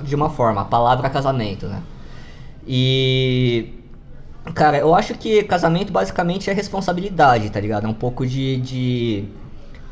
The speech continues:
você, da, da, da aceitação da, do, do, da diferença do outro,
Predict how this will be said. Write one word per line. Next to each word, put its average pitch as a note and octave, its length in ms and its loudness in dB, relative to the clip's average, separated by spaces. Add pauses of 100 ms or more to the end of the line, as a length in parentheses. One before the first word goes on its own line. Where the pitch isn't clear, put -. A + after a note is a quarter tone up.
(1120)
você, E3+ 280 2
da, F3 180 0
da, E3 560 2
da D3 360 4
aceitação G3 680 0
da, G3 80 2
do, D3+ 320 4
do, D3 220 2
da D3 100 4
diferença E3+ 440 0
do C#3 140 4
outro, E3+ 420 4